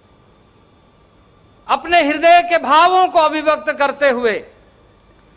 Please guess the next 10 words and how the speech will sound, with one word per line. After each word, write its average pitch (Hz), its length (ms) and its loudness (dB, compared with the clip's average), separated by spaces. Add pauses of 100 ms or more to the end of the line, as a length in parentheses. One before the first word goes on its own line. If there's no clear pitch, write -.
(180)
लद्दाख 294 480 0
के 311 220 -4
सुदूरवर्ती 339 1040 -2 (720)
बर्फों 302 560 0
से 330 140 -2
अधिकतर 330 800 0
दिन 254 400 -6 (520)
ढके 285 380 -2
हुए 311 240 2
पहाड़ियों, 302 800 0